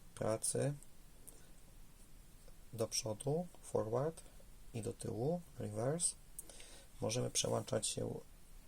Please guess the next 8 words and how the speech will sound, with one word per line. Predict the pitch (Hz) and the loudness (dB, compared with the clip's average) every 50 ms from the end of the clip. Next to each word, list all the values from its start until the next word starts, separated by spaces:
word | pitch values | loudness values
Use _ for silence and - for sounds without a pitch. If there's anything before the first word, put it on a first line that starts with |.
| - - - - - - | -12 -12 -12 -14 -14 -6
dłużej, | - 131 - - 131 139 127 113 110 107 107 | -6 -4 0 4 4 4 6 4 2 0 0
klika-, | - - - 117 - - - 113 117 117 - | -2 -6 -6 -6 -4 -4 -2 -2 -2 -4 0
trzymając | - - - 117 113 117 117 113 107 104 101 104 - - - - - - - - - - - - - - - | 4 4 4 6 6 4 4 4 4 2 0 2 0 0 0 -2 -10 -14 -14 -16 -16 -14 -14 -14 -14 -10 -2
przycisk | - - - 117 - - - - - - - - - - - - - - - - - - - - | 0 2 2 2 2 2 2 2 2 2 0 -4 -10 -12 -16 -16 -16 -16 -16 -14 -14 -14 -8 -4
mode. | - 110 104 107 131 151 170 170 - - - - - - - - - - - - - - - - - - - - - | 0 2 4 4 4 4 2 0 -6 -8 -10 -12 -14 -14 -14 -14 -16 -16 -16 -16 -16 -16 -16 -16 -16 -14 -14 -6 -2
Teraz | - - 110 104 | 2 2 2 2
będzie | - - 113 110 104 113 113 | 2 0 -2 -2 0 0 0
reverse. | 113 113 110 107 107 110 117 127 147 170 165 - - - | 0 0 0 0 2 6 6 8 8 6 6 4 2 2